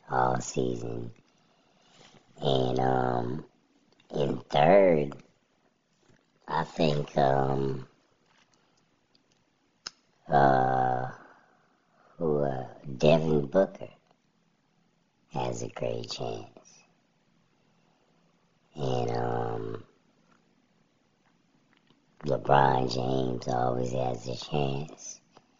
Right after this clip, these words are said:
Steph Curry definitely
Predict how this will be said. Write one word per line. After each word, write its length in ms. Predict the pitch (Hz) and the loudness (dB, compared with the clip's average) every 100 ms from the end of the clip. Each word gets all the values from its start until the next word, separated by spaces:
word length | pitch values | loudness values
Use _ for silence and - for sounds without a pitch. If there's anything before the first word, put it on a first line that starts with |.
| _ _ _ _ _ _ _ _ _ _ _ _ | _ _ _ _ _ _ _ _ _ _ _ _
Steph 580 | - - - 71 69 - - | -14 -6 4 4 4 -2 -2
Curry 540 | 78 73 67 65 65 - _ _ _ _ - | 2 4 2 0 -4 -8 _ _ _ _ -4
definitely 560 | 73 69 - 65 64 | 0 0 -2 -8 -6